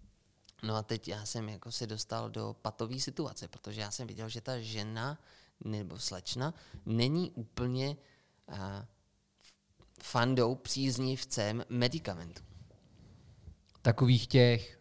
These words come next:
Speaker 2: nebezpečných, nebo
Speaker 1: Ano.
Speaker 2: těch narušujících
Speaker 1: Tak a teď je ten
Speaker 2: hormony.
Speaker 1: doporučník, jo. Teď je teda teď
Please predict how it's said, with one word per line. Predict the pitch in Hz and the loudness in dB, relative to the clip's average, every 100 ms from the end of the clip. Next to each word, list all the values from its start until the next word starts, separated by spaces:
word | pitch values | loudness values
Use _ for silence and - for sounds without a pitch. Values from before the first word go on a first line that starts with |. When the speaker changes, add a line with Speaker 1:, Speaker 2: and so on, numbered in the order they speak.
| - | 0
Speaker 2:
nebezpečných, | 120 117 - 98 - 87 82 | 6 6 8 4 4 -2 0
nebo | 101 98 92 | 4 6 6
Speaker 1:
Ano. | 127 110 - - | 4 2 -2 2
Speaker 2:
těch | 120 - - - 117 | 2 2 -8 -2 6
narušujících | 120 139 123 135 127 117 - 117 | 8 10 10 10 10 6 6 6
Speaker 1:
Tak | 104 - | 6 2
a | |
teď | 123 131 | 2 2
je | 147 | 2
ten | 165 139 117 | 2 4 8
Speaker 2:
hormony. | 113 110 92 | 10 10 6
Speaker 1:
doporučník, | 82 82 | 2 -8
jo. | 95 | -8
Teď | 127 | -6
je | 131 | -2
teda | 131 120 | -2 -2
teď | 131 | -4